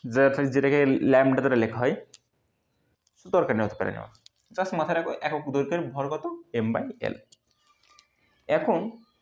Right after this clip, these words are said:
এই যে M by L, এটা হচ্ছে একক দৈর্ঘ্যের ভর, কিন্তু আমরা একক দৈর্ঘ্য নিয়ে কাজ করছি? আমরা কি একক দৈর্ঘ্য নিয়ে কাজ করছি? না তো,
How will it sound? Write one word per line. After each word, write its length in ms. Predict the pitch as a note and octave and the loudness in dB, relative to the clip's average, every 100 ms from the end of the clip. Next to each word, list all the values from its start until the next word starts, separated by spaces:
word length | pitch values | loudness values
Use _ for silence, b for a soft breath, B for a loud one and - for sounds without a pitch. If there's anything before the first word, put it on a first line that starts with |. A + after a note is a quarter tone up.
| _ | _
এই 280 | - A3+ A#3+ | 2 4 4
যে 160 | G#3+ G#3+ D3 B2 | 6 4 4 2
M 80 | F3+ F3+ | 2 4
by 140 | F#3 | 4
L, 220 | F3+ D3 B2+ | 4 4 2
এটা 120 | C3+ | 2
হচ্ছে 140 | C#3+ | 0
একক 220 | - F3 D3 | 0 0 2
দৈর্ঘ্যের 260 | C#3+ C3 | 2 2
ভর, 180 | A2+ G#2 - - _ - _ - | 0 -2 -4 -12 _ -20 _ -8
কিন্তু 180 | E3+ | -2
আমরা 180 | F3 F3+ D#3+ - - _ _ _ - | 0 2 0 -2 -16 _ _ _ -6
একক 280 | E3 E3 F3 D#3 | -2 0 0 2
দৈর্ঘ্য 220 | F#3 F#3 | 2 4
নিয়ে 120 | G#3 | 2
কাজ 200 | G#3 G#3+ | 2 2
করছি? 340 | A3+ A3+ A3+ F3+ - - _ _ _ _ _ _ _ _ _ _ _ _ - | 2 0 2 -2 -2 -10 _ _ _ _ _ _ _ _ _ _ _ _ -6
আমরা 200 | C3 C#3+ | -4 0
কি 100 | D#3+ | 0
একক 160 | D3+ C#3+ | 0 2
দৈর্ঘ্য 200 | C#3+ E3 | 2 2
নিয়ে 100 | E3+ | 0
কাজ 180 | F3+ - | -2 -2
করছি? 300 | F#3+ - A#2+ A#2+ _ _ - | -6 -6 -10 -10 _ _ -8
না 180 | D#3 E3+ | -2 -2
তো, 140 | E3+ | -2